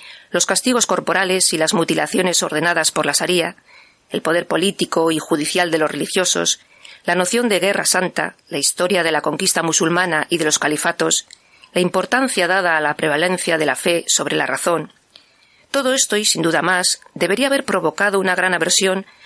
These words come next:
por el Islam en aquellos que precisamente son sus mayores defensores, ese conglomerado progresista, liberal, feminista, católico, buenista,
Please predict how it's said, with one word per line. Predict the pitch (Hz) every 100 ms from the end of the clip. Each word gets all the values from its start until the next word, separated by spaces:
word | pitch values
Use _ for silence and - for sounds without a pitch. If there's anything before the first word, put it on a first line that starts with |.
| - -
por | - 165
el | 156
Islam | 151 165 190 208
en | 185 165
aquellos | 160 233 254 175
que | -
precisamente | - 170 180 185 170 170 -
son | 156 175 175
sus | - 160
mayores | 156 160 160
defensores, | 156 156 156 - 233 - - _ _ - -
ese | - 175
conglomerado | 165 160 160 160 175 175 165 147 - - _
progresista, | 185 170 160 156 - 190 - 160
liberal, | 160 156 160 170 165
feminista, | - - 160 165 175 - 160
católico, | 156 160 170 160 151 160
buenista, | 147 160 285 - -